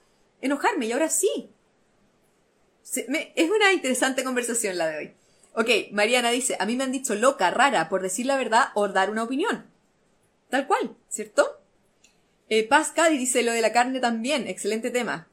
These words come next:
Eh, Ladis, absolutamente. Hay muchos juicios sobre lo espiritual, muchos. ¿Por qué hay tanto juicio? Porque hay mucha creencia y diferente. Es como si habláramos de Dios,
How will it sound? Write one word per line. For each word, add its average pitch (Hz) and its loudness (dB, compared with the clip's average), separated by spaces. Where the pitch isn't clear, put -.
Eh, 190 2
Ladis, 220 4
absolutamente. 240 -4
Hay 185 0
muchos 247 -2
juicios 294 -2
sobre 277 -2
lo 269 -4
espiritual, 233 -2
muchos. 220 -6
¿Por 233 -2
qué 320 0
hay 339 2
tanto 339 -2
juicio? - 0
Porque 233 -6
hay 247 -2
mucha 302 0
creencia 311 -2
y - -8
diferente. 247 0
Es 208 -4
como 330 0
si 359 -2
habláramos 311 0
de 277 -4
Dios, 254 -4